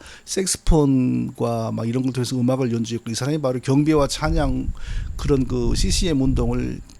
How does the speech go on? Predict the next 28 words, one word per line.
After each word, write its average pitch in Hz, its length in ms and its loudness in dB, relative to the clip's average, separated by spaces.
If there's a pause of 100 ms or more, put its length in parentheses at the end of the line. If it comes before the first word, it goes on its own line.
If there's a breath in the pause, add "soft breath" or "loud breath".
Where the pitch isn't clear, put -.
저, 127 140 -6 (320)
자기 120 300 -4
전공을 135 400 4
살려서 127 440 -2
불을 135 220 0
붙인 120 300 -2
사람이고 131 520 -2
그래서 117 180 -6
사-, - 220 -8 (360 loud breath)
하나님이 233 1120 4 (840)
편히 262 260 8
말해서 170 320 4
하나님이 220 480 4
즐겁기 175 400 4
전에 180 200 4
사람이 190 400 4
먼저 139 260 2 (340)
즐거워서 131 500 -2
뿅 208 260 -4
까버리게 165 420 4
만드는 98 440 -2 (480 loud breath)
그 233 100 4
노래 185 240 8
운동의 170 420 4
대가가 147 420 6
바로 120 200 2
이 117 60 2
사람이죠. 110 800 -2